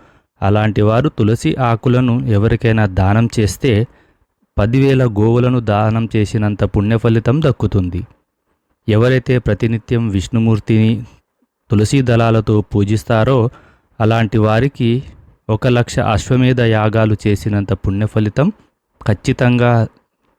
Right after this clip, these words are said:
లభిస్తుందని మన శాస్త్రం వివరిస్తుంది. ఎవరైతే అనారోగ్య సమస్యలతో బాధపడుతున్నారో అలాంటి వారు ఒక రాగి చెంబులో నిండుగా నీళ్లు పోసి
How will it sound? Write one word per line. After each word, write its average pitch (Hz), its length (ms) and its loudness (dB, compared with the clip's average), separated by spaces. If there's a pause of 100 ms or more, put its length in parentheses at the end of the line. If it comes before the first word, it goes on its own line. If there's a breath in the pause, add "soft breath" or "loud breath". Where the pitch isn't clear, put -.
(420)
లభిస్తుందని 113 720 0 (800 soft breath)
మన 131 160 0
శాస్త్రం 127 800 -2 (960)
వివరిస్తుంది. 101 760 -2 (960)
ఎవరైతే 123 540 0 (100)
అనారోగ్య 117 520 0
సమస్యలతో 107 680 0
బాధపడుతున్నారో 110 1120 0 (220)
అలాంటి 98 380 0
వారు 110 320 2 (560 soft breath)
ఒక 120 140 -2
రాగి 123 400 0 (100)
చెంబులో 139 560 0
నిండుగా 110 600 0 (360)
నీళ్లు 110 280 2
పోసి 120 560 0